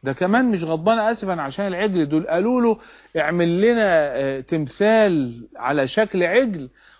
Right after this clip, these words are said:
وحط اللآلئ والوياقيت والزمرد والذهب واللي احنا ال-، ال-، <coughs> المجوهرات اللي عندنا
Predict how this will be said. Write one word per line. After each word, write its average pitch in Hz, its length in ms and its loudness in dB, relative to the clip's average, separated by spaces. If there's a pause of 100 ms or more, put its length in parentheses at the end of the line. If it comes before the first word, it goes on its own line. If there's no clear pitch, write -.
(120)
وحط 202 520 0
اللآلئ 185 680 2
والوياقيت 160 840 -2
والزمرد 165 760 0
والذهب 156 640 0
واللي 156 340 0
احنا 185 280 -4
ال-، 156 220 -2
ال-، 139 140 -2 (640)
<coughs> - 500 0
المجوهرات 160 840 0
اللي 165 140 -6
عندنا 175 400 -4